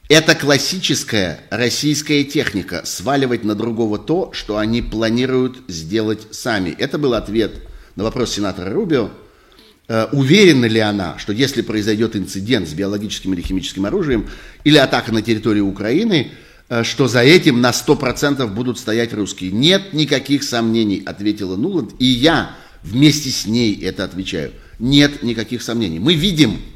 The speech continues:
всю эту историю с американскими биолабораториями, раз уж я к этому, э, к этому обратился. Я нашел вчера поразительный совершенно артефакт. Я не знаю, может, не я один его нашел, может быть,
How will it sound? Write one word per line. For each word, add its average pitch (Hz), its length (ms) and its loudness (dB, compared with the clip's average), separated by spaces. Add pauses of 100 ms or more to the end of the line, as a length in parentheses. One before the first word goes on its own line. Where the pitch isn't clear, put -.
(1040)
всю 143 200 2
эту 123 200 2
историю 117 500 2 (460)
с - 140 -8
американскими 120 560 2
биолабораториями, 117 800 0
раз 95 240 -6
уж - 140 -12
я 92 280 -6 (400)
к - 60 -6
этому, 95 500 -2 (220)
э, 80 1040 -6
к - 20 -18
этому 95 260 -2
обратился. 90 560 -10 (540)
Я 190 180 2
нашел 175 360 4
вчера 131 480 0
поразительный 123 880 0
совершенно 101 560 -4
артефакт. - 640 -8 (240)
Я 131 80 4
не 156 80 4
знаю, 147 160 0
может, 110 220 -2
не 117 80 0
я 123 140 4
один 110 240 2
его 107 120 2
нашел, 98 240 -4
может 120 160 0
быть, 127 120 0